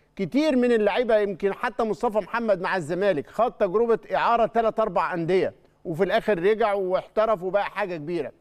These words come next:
فأولادنا اللي طالعين إعارة لازم أن يبقوا فاهمين كويس قوي، أنت طالع علشان ترجع،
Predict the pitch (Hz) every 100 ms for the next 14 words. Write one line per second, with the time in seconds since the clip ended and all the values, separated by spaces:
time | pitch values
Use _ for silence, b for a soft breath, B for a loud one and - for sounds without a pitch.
0 | b b b b 165 165 269 277 254 240
1 | 214 165 240 220 185 165 226 214 220 220
2 | 208 196 180 180 170 226 233 226 214 -
3 | 226 220 - b b - 175 - 196 226
4 | 285 269 214 220 233 220 220 226 139